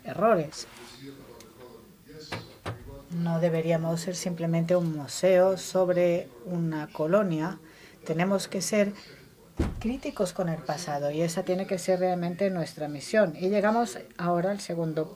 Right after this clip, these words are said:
punto, y es que este tiene que ser un museo sobre África, pero que tiene que ser un museo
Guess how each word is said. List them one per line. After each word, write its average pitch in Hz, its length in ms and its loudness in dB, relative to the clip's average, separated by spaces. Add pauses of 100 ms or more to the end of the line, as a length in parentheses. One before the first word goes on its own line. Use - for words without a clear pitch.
(100)
punto, 247 360 2
y 170 100 4
es 170 140 0
que - 100 -6
este 190 200 -6
tiene 190 200 -2
que 185 120 -8
ser 208 160 -2
un 208 80 0
museo 208 360 0
sobre 160 480 -2
África, 214 680 -2 (840)
pero 202 140 2
que 175 100 2
tiene 170 200 0
que 226 100 -2
ser 240 140 4
un 233 80 2
museo 214 320 0